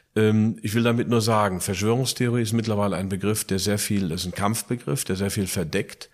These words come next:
Das, äh, wenn Sie in Wikipedia schauen, die sehr, ähm, tendenziös ist und, und sehr Mainstream-tendenziös und auch diffamierend in vielen Fragen. Also man kann die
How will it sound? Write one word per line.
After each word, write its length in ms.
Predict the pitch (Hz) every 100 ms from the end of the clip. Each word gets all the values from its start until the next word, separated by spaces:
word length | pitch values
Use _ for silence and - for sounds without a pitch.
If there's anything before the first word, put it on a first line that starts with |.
| - - _
Das, 420 | 92 110 - - -
äh, 240 | 78 82 80
wenn 140 | 90 90
Sie 80 |
in 100 | 92
Wikipedia 580 | 101 98 92 104 104 110
schauen, 340 | 113 113 110 95
die 100 | 90
sehr, 500 | 90 107 107 - -
ähm, 400 | 90 90 87 87 - - _ -
tendenziös 680 | 117 117 104 98 117 104 -
ist 300 | 85 - -
und, 220 | 82 87
und 180 | 64 87
sehr 160 | - 92
Mainstream-tendenziös 1200 | 98 110 - 98 92 98 92 90 - 95 95 98
und 100 | 80
auch 100 | 87
diffamierend 720 | 104 - 92 104 110 101 80
in 120 | 78
vielen 320 | - 90 85
Fragen. 400 | 85 78 87 95
Also 160 | 90 90
man 200 | 92 87
kann 240 | 98 101
die 200 | 92 90